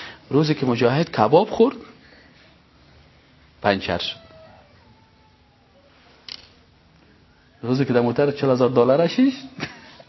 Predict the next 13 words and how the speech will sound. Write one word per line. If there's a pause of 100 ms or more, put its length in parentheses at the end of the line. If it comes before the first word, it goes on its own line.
(540)
موتر
در
چهل
هزار
دلار، (640)
سنجاق
پنچر
سازی
انسان
است. (600)
گپش
خراب
می‌کنه.